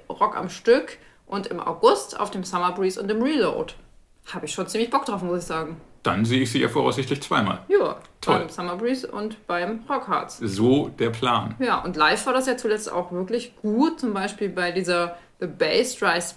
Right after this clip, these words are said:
Speaker 1: Back Tour mit
Speaker 2: Oh ja.
Speaker 1: Exodus und Death Angel. Wir erinnern uns, äh, Anfang zwanzig zwanzig,
Speaker 2: Mhm.
Speaker 1: das war kurz vor dem ersten Lockdown, äh, große Teile der Band und des ganzen Trosses haben sich ja dann tatsächlich auch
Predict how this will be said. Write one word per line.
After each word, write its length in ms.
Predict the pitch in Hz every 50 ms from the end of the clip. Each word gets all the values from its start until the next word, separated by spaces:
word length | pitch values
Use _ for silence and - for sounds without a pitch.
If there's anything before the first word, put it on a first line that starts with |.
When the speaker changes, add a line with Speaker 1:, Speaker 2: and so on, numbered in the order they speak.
| - -
Speaker 1:
Back 340 | 190 220 277 302 - -
Tour 540 | - - 220 196 185 190 208 226 240 285 302 - - -
mit 160 | - 180 170 -
Speaker 2:
Oh 20 |
ja. 60 | -
Speaker 1:
Exodus 540 | - - - 262 254 254 254 254 254 254 -
und 460 | - - 196 208 190 - - - -
Death 200 | 202 202 226 -
Angel. 520 | 247 226 233 240 240 277 277 285 285 247 208
Wir 140 | 190 180
erinnern 340 | 175 160 - 196 214 214 202
uns, 360 | - 220 220 240 233 - -
äh, 240 | - - 170 175 175 -
Anfang 360 | - - 214 208 226 214 202
zwanzig 340 | - - 196 208 185 185 185
zwanzig, 720 | - - - 170 190 233 240 233 - 349 370 370 370 - - -
Speaker 2:
Mhm. 260 | 156 139 120 113 113
Speaker 1:
das 160 | 135 131 110
war 120 | 180 175
kurz 260 | 175 - - - - -
vor 140 | 226 196
dem 160 | 185 185 190 185
ersten 460 | 165 - - - 202 - - - 185 170
Lockdown, 680 | 160 170 175 180 - - 220 214 226 247 269 349 349 285 - - - 294
äh, 440 | 285 208 202 208 208 202 202 202 202
große 380 | 190 - 180 185 208 214 233 214
Teile 340 | - - - 175 196 208 202
der 140 | 196 185
Band 440 | 175 - 170 165 170 196 233 269 294
und 160 | - - 202
des 140 | 190 196 196
ganzen 280 | - 185 185 - 214 190
Trosses 420 | - - - 202 214 254 240 -
haben 120 | 220 202 214
sich 160 | 208 214 196
ja 100 | 208 185
dann 140 | 196 196 190
tatsächlich 500 | - 190 180 - 202 196 196 196 - -
auch 280 | - 175 185 185 185